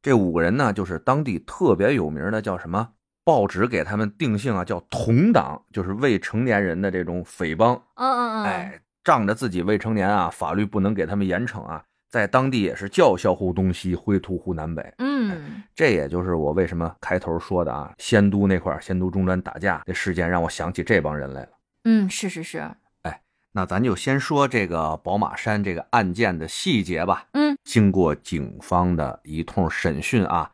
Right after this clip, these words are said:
Speaker 1: 把嫌疑人都给逮起来了。经过这嫌疑人的供述吧，说是在案发当天啊，他们呢就是俩小孩儿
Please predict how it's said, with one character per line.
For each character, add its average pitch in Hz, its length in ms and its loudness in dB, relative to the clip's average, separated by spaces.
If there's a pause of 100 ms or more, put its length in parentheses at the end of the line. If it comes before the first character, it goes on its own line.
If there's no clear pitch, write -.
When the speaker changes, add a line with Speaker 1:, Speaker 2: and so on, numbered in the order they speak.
(220)
Speaker 1:
把 - 120 -14
嫌 82 240 -4
疑 87 40 2
人 85 200 2
都 87 120 2
给 82 100 2
逮 92 240 4
起 95 100 -2
来 82 140 2
了。 80 240 0 (300)
经 160 200 2
过 131 160 6
这 98 140 0
嫌 107 340 -2
疑 151 60 0
人 120 180 2
的 147 80 2
供 98 320 2
述 82 240 -6
吧， - 240 -14
说 98 200 0
是 92 120 -2
在 71 240 -4 (120)
案 92 200 4
发 104 220 4
当 113 240 0
天 120 280 0
啊， 80 280 -8 (480)
他 - 220 4
们 143 160 4
呢 87 280 2 (240)
就 76 140 -10
是 67 440 -12
俩 78 280 -10
小 - 140 -6
孩 - 160 -6
儿 98 380 2